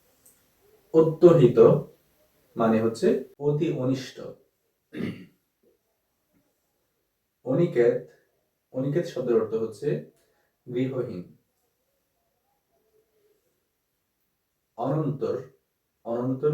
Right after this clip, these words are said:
মানে অতঃপর। অবিহিত,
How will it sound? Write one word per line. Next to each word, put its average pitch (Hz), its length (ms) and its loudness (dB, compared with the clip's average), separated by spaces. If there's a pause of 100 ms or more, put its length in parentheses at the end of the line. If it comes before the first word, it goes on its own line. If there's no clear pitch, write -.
মানে 151 180 -4 (580)
অতঃপর। - 500 -4 (3750)
অবিহিত, 123 540 -2